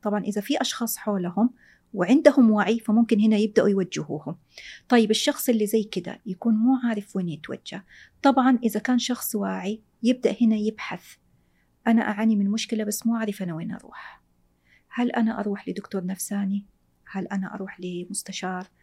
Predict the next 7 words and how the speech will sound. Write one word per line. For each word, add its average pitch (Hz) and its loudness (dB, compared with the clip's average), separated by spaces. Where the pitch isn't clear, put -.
هل 196 -2
أنا 196 -4
أروح 196 -12
متخصص؟" 196 -6
هنا 277 6
يبدأ 233 -2
يبحث 208 -4